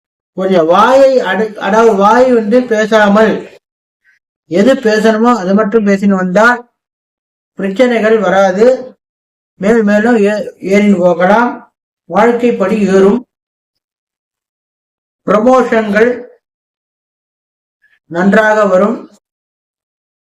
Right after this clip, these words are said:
காது, தொண்டை, மூக்கு இந்த சம்பந்தப்பட்ட, ஆ,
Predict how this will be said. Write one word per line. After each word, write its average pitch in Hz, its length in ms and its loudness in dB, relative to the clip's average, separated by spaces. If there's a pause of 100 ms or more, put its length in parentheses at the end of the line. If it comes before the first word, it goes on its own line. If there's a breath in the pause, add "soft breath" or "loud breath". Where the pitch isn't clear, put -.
(260)
காது, 254 560 0 (180)
தொண்டை, 226 460 0 (100)
மூக்கு 220 560 -2 (140)
இந்த 196 240 0
சம்பந்தப்பட்ட, 208 880 0 (1080)
ஆ, 185 140 -6